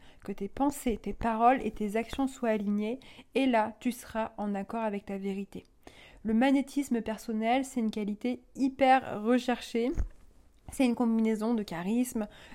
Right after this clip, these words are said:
de confiance en soi, de charme, d'attitude positive. Et les femmes magnétiques sont souvent perçues comme étant séduisantes, attirantes, désirables.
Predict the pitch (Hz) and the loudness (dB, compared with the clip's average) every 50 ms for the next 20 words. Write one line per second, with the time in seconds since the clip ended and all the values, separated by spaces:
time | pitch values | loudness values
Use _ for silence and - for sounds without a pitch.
0 | - - 226 247 - 233 214 - 208 208 - 202 208 - - 262 254 254 220 208 | -6 -4 -4 -2 -2 -2 -2 -2 -2 -2 -2 -4 -6 0 2 2 4 4 2 0
1 | 202 - - - 240 240 254 247 226 220 - - - - 233 220 - - 240 220 | -4 -4 0 4 4 6 6 4 2 -2 -4 -8 -8 -8 -8 -6 -2 -2 0 0
2 | 220 214 - - - 269 294 311 214 196 - - - - - - - - 214 233 | 0 -2 -4 -6 -6 -6 -4 -4 -6 -6 -8 -12 -16 -18 -18 -16 -4 0 0 2
3 | 226 226 - 262 277 285 269 254 233 220 220 220 214 - - 254 285 294 - - | 2 2 2 4 4 6 6 6 4 4 2 0 -2 -2 -2 -2 -2 -2 -2 -6
4 | - - 226 214 - - 220 214 240 254 240 196 196 196 - - 254 254 240 214 | -4 -4 -4 -4 -6 -6 -2 0 0 2 0 -2 -4 -6 -8 -8 -6 -4 -4 -2
5 | 190 190 208 - 233 240 240 - - - 233 196 208 220 226 220 254 262 269 277 | -2 -4 -2 -2 -2 -2 -2 -4 -6 -6 -6 -4 -2 -4 0 2 4 4 6 4
6 | 269 254 226 214 - - 294 240 254 262 262 254 226 226 208 208 220 214 208 240 | 4 2 -2 -4 -4 -4 0 2 4 4 4 4 4 2 0 -2 -4 -2 2 4
7 | 269 311 311 247 208 | 4 4 4 2 0